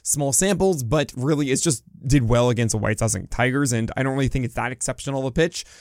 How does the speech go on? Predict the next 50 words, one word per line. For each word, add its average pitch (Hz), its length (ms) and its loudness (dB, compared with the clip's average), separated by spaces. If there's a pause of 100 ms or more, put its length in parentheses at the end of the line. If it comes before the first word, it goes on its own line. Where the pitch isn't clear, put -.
(280)
And 160 240 4
the 160 80 4
four-seamer 160 560 2
is 131 120 0
not 127 200 0
a 120 60 0
good 107 140 -2
one, 101 280 -2
and 113 300 -2
there 139 100 4
you 156 120 4
go. 160 240 0 (200)
I, 120 220 -2
I 139 80 2
don't 143 140 2
really 151 160 4
think 147 160 0
there's 123 160 -2
much 123 180 -2
else 123 240 -2
here. 131 120 -2
He's 120 120 -2
getting 127 240 -2
an 113 60 -2
extended 123 540 0
look, 120 340 -2 (360)
uh, 113 280 2
inside 123 320 0
the 117 80 -2
rotation 117 500 0
of 104 280 -4
the 104 100 -4
Guardians 151 400 0
with 113 360 -2 (160)
Bieber 117 400 -2
and 107 220 -4 (240)
McKenzie 160 480 0
out, 151 320 -2
and 123 300 -2
I 120 180 -2
still 123 320 0
don't 113 180 -2
really 113 220 -2
think 107 280 -6
that 98 160 -8
this 104 200 -2
is 98 140 -8
worth 101 280 -6
your 95 140 -6
time, 113 440 -2